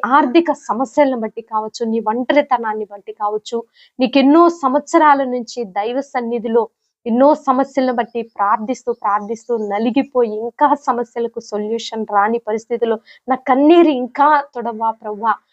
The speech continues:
అంటూ మరి ప్రభువుని మరి ప్రతిదినము గోచారుతున్న నీ పరిస్థితులు కావచ్చు, నీ గృహంలో నీ బిడ్డలకి ఇంకా వివాహాలు కాని పరిస్థితులు కావచ్చు,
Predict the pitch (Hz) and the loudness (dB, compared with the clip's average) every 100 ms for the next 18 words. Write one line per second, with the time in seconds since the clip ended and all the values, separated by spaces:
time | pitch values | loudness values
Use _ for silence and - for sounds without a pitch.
0 | _ - 226 226 240 233 220 226 - 214 | _ -4 -2 2 2 2 0 -2 -2 -2
1 | 202 269 262 240 226 _ _ - 226 214 | 4 4 4 0 -4 _ _ -6 0 2
2 | 220 220 - - 240 294 262 302 330 302 | 2 0 -2 -6 -2 2 4 6 6 4
3 | 220 240 233 233 226 226 220 214 214 - | 0 -4 -4 -6 -8 -12 -12 -12 -12 -16
4 | 202 _ 254 240 226 220 220 - 226 226 | -20 _ -8 -6 -6 -4 -4 -4 -6 -6
5 | 226 208 269 277 262 - _ _ 240 240 | -6 0 4 4 4 0 _ _ -6 -2
6 | 220 285 302 254 233 226 285 247 233 240 | 2 4 4 -2 -4 0 2 2 2 2
7 | 247 240 - 226 220 220 220 - 220 214 | 0 -6 -6 -4 -6 -6 -12 -10 -12 -10
8 | 214 208 208 - 226 | -4 -4 -4 -6 -6